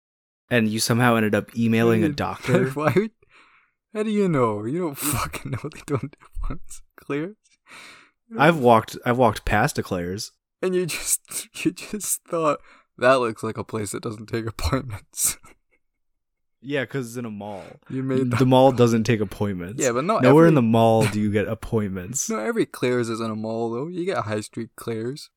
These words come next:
Speaker 1: There, that can't be right. That's, guarantee that's not right.
Speaker 2: You know, they wanted to, to, to take Claire's online and have a Claire's website, but the only name they could think of was Eclairs, and they didn't want people to be confused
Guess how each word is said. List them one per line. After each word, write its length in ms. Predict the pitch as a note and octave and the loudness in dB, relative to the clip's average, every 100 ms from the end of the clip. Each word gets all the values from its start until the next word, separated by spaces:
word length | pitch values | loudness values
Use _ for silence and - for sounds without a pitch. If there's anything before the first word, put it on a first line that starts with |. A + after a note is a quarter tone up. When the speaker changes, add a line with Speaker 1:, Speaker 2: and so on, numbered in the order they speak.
| _ | _
Speaker 1:
There, 120 | A#2+ A2+ | -2 0
that 180 | A2 | 0
can't 200 | - G2+ | 0 -2
be 80 | F#2 | 0
right. 280 | F#2+ F#2+ F#2 | -4 -4 -6
That's, 200 | G#2+ - - _ _ _ _ _ _ - | -8 -10 -12 _ _ _ _ _ _ -6
guarantee 360 | - G#2+ G2 G#2 | 0 2 2 -4
that's 120 | - | -4
not 120 | G2 | -6
right. 140 | F#2+ | -6
Speaker 2:
You 80 | B2 | -4
know, 140 | C#3 C3+ | 0 0
they 140 | C3 | 0
wanted 480 | B2 C3 C#3+ C#3+ C#3 | 0 -2 -2 -6 -4
to, 240 | C3 B2 - | -2 -2 -6
to, 520 | - A2+ A2 G#2+ G#2 - _ _ _ | -6 -4 -4 -6 -10 -14 _ _ _
to 120 | C#3 | -12
take 300 | B2 B2+ A#2 | -6 -6 -6
Claire's 440 | - - A#2+ A#2+ G#2 | -8 -4 -2 -2 -4
online 500 | A2+ A2 A2+ A#2 A2+ | -4 -4 -4 -4 -6
and 80 | |
have 140 | G#2+ A2 | -6 -6
a 80 | - | -8
Claire's 420 | - A#2+ A#2 G#2+ | -6 -4 -4 -6
website, 640 | A2 A#2 - - A2 G2 - _ - | -6 -6 -6 -8 -6 -8 -10 _ -8
but 260 | A#2 - - | -6 -6 -12
the 180 | A#2 B2 | -8 -6
only 320 | - B2+ C3 | -4 -4 -4
name 320 | C3 B2+ B2 B2+ | -4 -4 -4 -6
they 80 | |
could 240 | B2 A#2+ A2+ | -6 -8 -8
think 220 | B2 A#2 | -10 -6
of 140 | A#2 | -6
was 240 | A2 G2+ G2+ | -4 -6 -8
Eclairs, 840 | - A#2+ - - B2 B2+ D3 G3 - _ _ - | -10 -10 -10 -6 -2 -2 -4 -6 -12 _ _ -10
and 120 | D3+ | -6
they 100 | D3+ | -4
didn't 220 | D3+ E3 | -4 -6
want 240 | E3 D#3+ | -6 -6
people 280 | - D3+ D3+ C#3 | -6 -6 -8 -10
to 100 | D3 | -8
be 120 | D3+ | -8
confused 760 | - C3 - C3+ C3 B2+ B2 | -8 -10 -10 -6 -4 -4 -6